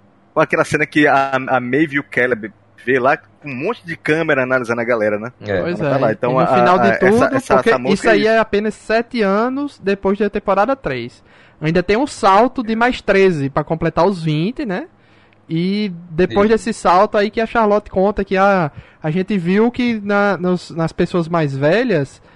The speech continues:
Speaker 3: não funcionava. Então o que é que a gente fez? A gente descartou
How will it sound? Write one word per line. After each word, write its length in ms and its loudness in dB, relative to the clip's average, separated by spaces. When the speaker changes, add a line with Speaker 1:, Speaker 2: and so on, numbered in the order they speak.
Speaker 3:
não 180 2
funcionava. 880 -2
Então 300 -2
o 40 -6
que 80 -4
é 60 -2
que 60 -2
a 40 0
gente 180 -4
fez? 180 -2
A 40 -2
gente 220 -2
descartou 840 0